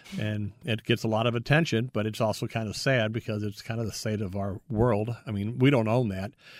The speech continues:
The, the city of Saint Louis doesn't own it. It's, there's bad drivers everywhere. It's just, I'm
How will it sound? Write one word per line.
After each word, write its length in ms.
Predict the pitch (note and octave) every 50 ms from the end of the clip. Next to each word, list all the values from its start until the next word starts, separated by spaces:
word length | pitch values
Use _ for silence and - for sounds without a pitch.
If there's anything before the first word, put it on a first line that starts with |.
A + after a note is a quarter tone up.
| - - - -
The, 80 | - - -
the 80 | -
city 220 | - - C3 A#2+ A2+
of 80 | G#2
Saint 200 | - - A2+ A2
Louis 220 | A2 B2 B2+ A#2+ -
doesn't 280 | - G#2+ F#2+ F#2 G#2
own 180 | F#2+ F2+ F2+ G2
it. 120 | A2+ C3
It's, 340 | C#3 A#2+ G#2+ - - - - - _
there's 180 | - C#3 C#3 B2+
bad 240 | A2+ A#2 G#2+ G#2 G2+
drivers 320 | G#2 G2 G2 F#2+ F#2 F#2+
everywhere. 400 | A2 B2+ C3 G#2+ F2+ F2+ F#2 G2
It's 120 | F#2+ -
just, 260 | - G#2 - - - - _ _ _ _ -
I'm 160 | G#2+ G#2+ A2+